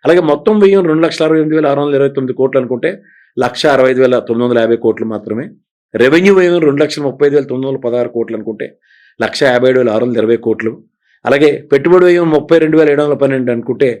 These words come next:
ఎనిమిది వేల మూడు వందల ఇరవై తొమ్మిది కోట్లు మాత్రమే. అలాగే తీసుకున్న రుణాలు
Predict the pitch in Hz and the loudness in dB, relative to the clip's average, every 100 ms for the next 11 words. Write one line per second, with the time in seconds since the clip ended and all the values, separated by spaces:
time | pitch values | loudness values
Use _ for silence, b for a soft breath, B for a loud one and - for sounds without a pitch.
0 | b b b 107 110 127 127 131 131 123 | b b b -6 -4 0 2 2 2 0
1 | 120 120 107 107 107 104 98 - 95 98 | 0 0 0 0 -2 -6 -8 -10 -10 -10
2 | 95 95 104 123 - _ 123 156 170 151 | -14 -14 -14 -16 -18 _ -2 2 4 2
3 | 202 - _ _ _ _ 190 240 214 247 | -2 -14 _ _ _ _ -2 -2 2 0
4 | 196 151 151 143 113 | 2 2 2 0 -2